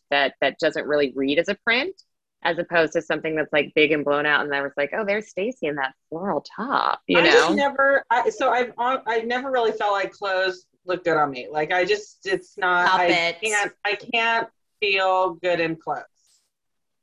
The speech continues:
Speaker 2: So, wh-, like, it's just, I'm, I mean, I've got a khaki skirt and a blue top. Like, I'm boring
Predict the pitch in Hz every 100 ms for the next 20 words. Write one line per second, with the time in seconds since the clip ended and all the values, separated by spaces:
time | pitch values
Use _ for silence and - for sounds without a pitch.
0 | - 202 185 180 175 175 - 214 - 208
1 | 190 170 - 196 - - 190 175 170 175
2 | 170 180 185 185 170 170 180 170 156 -
3 | _ - 196 214 208 190 185 160 156 165
4 | 170 165 156 156 - 165 160 160 156 _
5 | _ 165 160 156